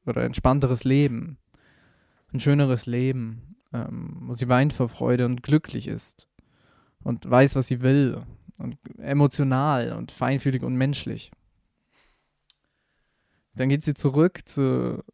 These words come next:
seinem Freund, zu seiner Tochter, will ihm raus und erwischt ihren Freund, wie er sie gerade betrügt. Sie ist verletzt, verärgert,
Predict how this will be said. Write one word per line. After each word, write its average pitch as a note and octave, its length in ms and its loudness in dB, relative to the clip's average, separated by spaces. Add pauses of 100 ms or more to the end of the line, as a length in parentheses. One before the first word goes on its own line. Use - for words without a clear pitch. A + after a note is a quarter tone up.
(100)
seinem B2 220 -2
Freund, C#3+ 300 0
zu C#3+ 80 0
seiner B2+ 280 2
Tochter, D3+ 600 0 (800)
will C3+ 120 4
ihm B2+ 120 4
raus C3+ 360 4
und - 480 -6 (160)
erwischt C3+ 280 -2
ihren B2+ 140 0
Freund, B2+ 360 2
wie B2+ 80 2
er A#2 60 2
sie A#2+ 100 0
gerade A#2 320 0
betrügt. - 720 -10 (600)
Sie C#3+ 100 -4
ist B2+ 80 0
verletzt, C#3 380 4
verärgert, C#3+ 800 2